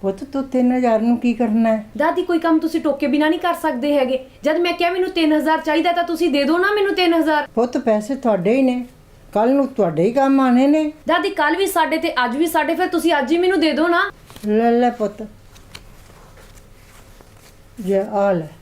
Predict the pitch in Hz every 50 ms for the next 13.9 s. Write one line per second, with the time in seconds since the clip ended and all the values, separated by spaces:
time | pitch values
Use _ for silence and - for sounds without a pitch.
0 | - - - - - - - - - - - - 196 196 240 247 269 311 285 240
1 | 247 220 190 185 220 214 214 214 220 220 220 220 233 240 240 233 - - - -
2 | - - 233 254 262 269 339 277 254 220 196 190 190 190 - 240 233 247 302 381
3 | - - - - - - - - - - - - - - - - - - - -
4 | - - - - - - - - 170 170 160 156 165 165 156 - 170 160 151 147
5 | 135 135 - - - - - - - - 190 196 202 196 247 269 247 285 277 294
6 | 339 285 302 277 - - 330 339 359 381 359 170 160 175 180 190 190 220 233 240
7 | 226 220 285 294 277 190 190 180 202 247 269 269 285 277 269 254 254 277 277 269
8 | 277 277 285 277 277 277 262 226 233 240 240 240 233 226 220 220 214 - - 185
9 | 160 233 247 240 233 233 349 381 392 381 - 330 - 190 196 240 320 - - 427
10 | 427 440 427 - - 440 440 427 415 415 - - 160 165 170 190 196 202 202 190
11 | 190 - - - - 170 165 190 180 160 220 220 214 202 196 208 208 208 - -
12 | 196 185 180 - - 202 196 180 226 226 220 220 233 202 170 151 175 190 185 196
13 | 190 175 185 - 202 208 226 277 269 - - - - - 208 202 220 233